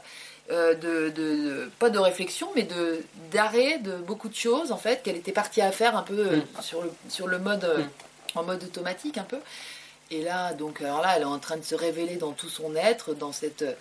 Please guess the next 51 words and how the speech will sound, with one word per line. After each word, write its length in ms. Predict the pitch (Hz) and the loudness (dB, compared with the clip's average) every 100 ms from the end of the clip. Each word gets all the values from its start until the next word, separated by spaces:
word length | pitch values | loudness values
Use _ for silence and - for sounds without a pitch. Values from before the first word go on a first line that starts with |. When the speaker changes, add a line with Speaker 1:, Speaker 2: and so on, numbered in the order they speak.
| - - - - - | -12 -18 -18 -20 -12
Speaker 1:
dans 120 | 160 | -8
cette 260 | - 165 - | -6 -6 -2
capacité 640 | 180 175 175 - - 190 | -2 -2 -4 -6 -6 -2
d'organisation 800 | 185 180 175 170 160 151 - 180 170 | 0 0 -2 -2 0 2 0 -6 -4
qu'elle 180 | 143 151 | 0 4
a. 400 | 208 233 233 220 | 4 4 2 2
De, 180 | 156 131 - - - - - | 2 0 -4 -14 -14 -10 -4
et, 300 | 170 - 196 | -2 0 2
et 40 | |
c'est 140 | 196 | 2
vrai 200 | 180 226 | 6 6
que 320 | 226 175 160 156 | 4 2 2 4
moi, 220 | 170 202 | 2 4
heureusement 360 | 170 165 180 | 4 2 -2
qu'elle 180 | 180 185 | -4 2
est 20 | 277 | 6
là, 140 | 240 | 6
parce 180 | 165 - | 4 -2
que 80 | 160 | -2
le, 220 | 156 156 | 0 0
l'aspect, 540 | 160 165 165 - 202 | 4 2 2 -2 -2
tu 120 | 196 | 0
vois, 260 | 165 175 180 | 0 2 2
même, 260 | 170 165 165 | 2 0 2
euh, 100 | 151 | 0
créer 300 | - 180 175 | 0 2 2
la 100 | 170 | 2
billetterie 760 | 156 156 170 - 208 208 208 | 0 -2 -4 -2 -2 -2 0
en 100 | 180 | 0
Speaker 2:
Ouais. 80 | 175 | 0
Speaker 1:
ligne, 400 | 196 208 208 196 | 0 0 2 2
euh, 240 | 165 156 151 | 6 6 4
enfin, 160 | 160 160 | 2 -2
tous 120 | 196 | -4
ces 160 | 202 | -4
trucs 240 | 196 214 - | -4 -6 -4
Speaker 2:
Ouais. 60 | - | -2
Speaker 1:
pratico-pratiques, 720 | 175 170 - - 175 277 254 | -2 -6 -8 -6 -4 -2 -4
c'est 100 | 143 | -6
Sophie, 380 | 147 190 269 247 | -8 -6 -4 -2
quoi. 260 | 160 151 | 0 0
Et, 220 | 147 - - | -2 -6 -6
et, 220 | 151 135 | -6 -4
euh, 20 | - | -6
pff, 340 | - - - - - - - | -8 -14 -14 -14 -14 -14 -10
en 120 | 156 | -10
plus, 240 | 143 208 165 | -8 -2 0
elle 120 | 139 | 2
le 100 | 139 | -2
fait, 300 | - 190 175 | -4 0 4
euh, 80 | 131 | 4